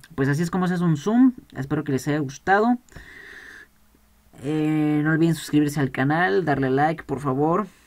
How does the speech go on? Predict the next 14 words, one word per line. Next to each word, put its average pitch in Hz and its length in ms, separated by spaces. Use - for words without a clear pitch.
y 135 140
activar 131 340
las 151 140
notificaciones 139 520
de 151 60
la 135 140
campanita 131 520
para, 117 500
para 117 180
ver 127 120
un 131 100
nuevo 117 200
video, 95 260
¿vale? 147 240